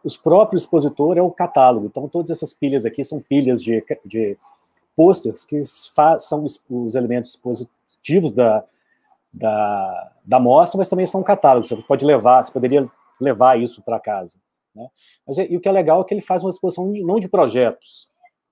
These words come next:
né, mas uma exposição de processos, é, trazendo uma visão em cima de,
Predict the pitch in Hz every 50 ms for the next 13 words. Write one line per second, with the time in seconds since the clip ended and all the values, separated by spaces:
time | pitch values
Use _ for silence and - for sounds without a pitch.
0 | _ _ - 113 120 123 120 113 139 147 139 - 151 143 - 156 151 156 - 170
1 | 170 160 - - 139 127 127 123 - - - - - - _ _ _ _ _ _
2 | _ _ _ _ _ _ _ _ - 113 117 117 113 113 113 113 113 110 113 113
3 | - - _ _ _ - 143 139 123 117 139 143 151 151 156 139 170 156 104 110
4 | 135 156 170 165 139 151 - - _ _ _ _ - - - 147 151 143 123 143
5 | 151 147 147 147